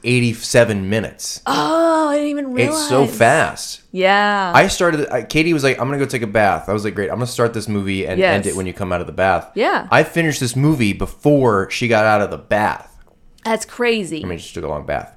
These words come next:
Speaker 1: but
Speaker 2: But still.
Speaker 1: eighty-seven minutes. Done.
Speaker 2: Eighty-seven minutes. Thank you.
Speaker 1: Peace. Done.
Speaker 2: No need for, like, a two and a half hour movie.
Speaker 1: No.
Speaker 2: Yeah.
Speaker 1: We've said it before. We'll say it again.
Speaker 2: Short and sweet.
Speaker 1: Short and sweet.
Speaker 2: Yep.
Speaker 1: Better. Lean and mean.
Speaker 2: Lean and mean.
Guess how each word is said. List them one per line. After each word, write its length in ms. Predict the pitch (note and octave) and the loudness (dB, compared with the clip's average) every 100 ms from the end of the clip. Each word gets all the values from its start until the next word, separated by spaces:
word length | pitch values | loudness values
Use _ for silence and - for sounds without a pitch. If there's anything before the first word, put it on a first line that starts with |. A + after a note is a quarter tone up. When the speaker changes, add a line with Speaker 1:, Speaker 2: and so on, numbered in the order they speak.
| A2 | 0
Speaker 1:
but 340 | C3 G2 - | 4 4 2
Speaker 2:
But 200 | G3 - | -4 -4
still. 560 | - G#3 A#3+ F3+ - - _ _ _ - | -4 -2 0 -2 -4 -14 _ _ _ -10
Speaker 1:
eighty-seven 340 | - F#3+ A3 G#3+ | -4 -2 -2 -2
minutes. 240 | A#3 B2+ - _ | -4 -6 -12 _
Done. 140 | F3+ | 0
Speaker 2:
Eighty-seven 260 | D4+ A4+ A4+ | 0 0 0
minutes. 300 | A#4+ F#4+ - | 0 -2 -6
Thank 320 | - C5+ B4+ | -4 -4 -2
you. 160 | A#3 D3 | -4 -4
Speaker 1:
Peace. 400 | D#3 - - _ _ | -6 -10 -14 _ _
Done. 420 | B2+ B2+ G2 F#2 - | -4 -4 -4 -10 -6
Speaker 2:
No 200 | F4 F#4+ | -4 -2
need 300 | G#4 A4 E4 | -2 -4 -4
for, 100 | F#3+ | -4
like, 160 | F3+ | -4
a 80 | E3+ | -6
two 160 | D#3+ F3+ | -8 -8
and 60 | D3+ | -6
a 60 | |
half 160 | D3 D3+ | -8 -8
hour 220 | D3+ D3+ | -8 -8
movie. 380 | D#3 F3 B3 D#4+ | -6 -6 -6 -6
Speaker 1:
No. 540 | E4+ E4 C#4+ C3 F2 - | -6 -4 -2 -2 -4 -8
Speaker 2:
Yeah. 420 | B3+ F#4 F#4+ C#4+ | -4 -2 0 -2
Speaker 1:
We've 80 | E3 | -2
said 200 | C3 D3+ | 2 2
it 120 | E3+ | 2
before. 680 | D#3 - B2+ C3 A#2+ A2+ - G#2+ | -4 -6 -6 -2 -2 -2 -8 -14
We'll 80 | |
say 280 | F#2+ - B2 | -12 -4 -2
it 60 | A#2+ | -2
again. 500 | G#2+ G#2+ G2+ F#2 F2+ - - | -2 -2 -4 -6 -10 -18 -20
Speaker 2:
Short 320 | - - - | -18 -16 -16
and 100 | - | -16
sweet. 220 | - - _ _ | -18 -20 _ _
Speaker 1:
Short 240 | - C#3+ | -6 -6
and 80 | C#3 | -4
sweet. 380 | A#2+ G2+ E2 C#2+ _ - | -8 -8 -8 -10 _ -10
Speaker 2:
Yep. 140 | D#3+ E3 | -4 -2
Speaker 1:
Better. 300 | G2 D2 - _ _ _ _ | -2 -6 -14 _ _ _ _
Lean 320 | F#2+ A2 D3+ | -8 -4 -2
and 140 | D3+ C3+ | 0 0
mean. 380 | A#2+ G#2 E2+ F2+ _ _ _ - | 0 -2 -6 -12 _ _ _ -14
Speaker 2:
Lean 260 | E3 G3+ A3+ | -6 -2 0
and 100 | A3+ | 0
mean. 440 | F3+ D#3 D3 F3 | -2 -6 -10 -16